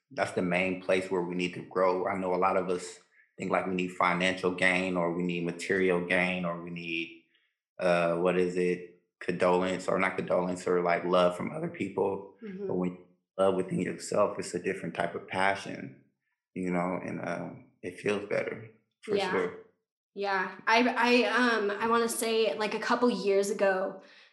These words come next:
Speaker 2: 'cause I'm an empath, so I kind of, like, absorb everyone's energy, and so I had to get to a spot where I was like, "Okay,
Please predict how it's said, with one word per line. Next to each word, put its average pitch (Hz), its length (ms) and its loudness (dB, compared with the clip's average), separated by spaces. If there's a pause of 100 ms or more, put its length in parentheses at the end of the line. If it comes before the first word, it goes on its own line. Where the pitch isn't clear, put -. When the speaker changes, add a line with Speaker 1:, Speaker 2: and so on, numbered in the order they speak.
Speaker 2:
'cause 226 120 -2
I'm 262 160 8
an 254 80 6
empath, 196 400 2
so 202 180 2
I 202 160 2
kind 233 220 0
of, 208 80 2
like, 196 160 2
absorb 196 680 2
everyone's 190 500 2
energy, 185 580 0
and 202 220 0
so 208 100 2
I 196 40 2
had 202 320 0
to 220 60 -2
get 202 200 2
to 196 120 -4
a 190 40 -4
spot 185 500 2
where 196 100 -2
I 190 100 -2
was 190 100 0
like, 196 140 -2
"Okay, 196 480 -4